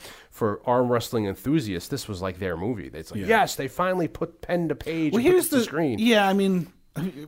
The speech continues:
Speaker 2: yeah,
Speaker 1: there
Speaker 2: I,
Speaker 1: are, like, people, you know.
Speaker 2: I guess we can, yeah, I mean, I guess we could talk about the arm wrestling aspect ahead of time here. Um, what's really interesting about this movie is, and, and something that I find a little bit confusing is,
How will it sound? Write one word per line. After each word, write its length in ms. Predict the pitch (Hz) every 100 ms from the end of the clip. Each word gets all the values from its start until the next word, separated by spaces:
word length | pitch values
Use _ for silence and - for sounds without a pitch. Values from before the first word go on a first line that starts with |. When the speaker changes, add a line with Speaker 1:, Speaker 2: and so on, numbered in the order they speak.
| - 170
Speaker 2:
yeah, 160 | 190
Speaker 1:
there 120 | 160
Speaker 2:
I, 100 | 180
Speaker 1:
are, 140 | 180 165
like, 200 | 147 135
people, 400 | 165 - 131 143
you 80 | 160
know. 80 |
Speaker 2:
I 60 | 170
guess 240 | 240 -
we 60 | 220
can, 600 | - 175 151 131 135 147 147
yeah, 320 | 202 143 101
I 60 |
mean, 140 | 131 143
I 60 |
guess 220 | 143 170 -
we 80 |
could 100 | 139
talk 180 | - 131
about 180 | 120 110
the 60 | 107
arm 180 | 117
wrestling 280 | 107 - 98
aspect 480 | 92 92 - 90 - - - - - -
ahead 180 | - 147
of 80 | 135
time 260 | - 98 95
here. 220 | 87 82 - - _
Um, 300 | 107 107 107
what's 180 | 131 -
really 240 | 220 233
interesting 460 | 185 240 240 - 131
about 240 | 101 101
this 180 | - -
movie 380 | 107 101 95 98
is, 600 | 104 104 101 98 - - _ _ _ _ _ _ _ _
and, 180 | 143 147 - - - -
and 140 | 175
something 320 | - 240 226 180
that 100 | 151
I 120 | 175
find 260 | 170 147
a 20 | 123
little 180 | 123
bit 140 | 113 107
confusing 640 | 110 - 160 151 113 101 95
is, 480 | 104 101 95 -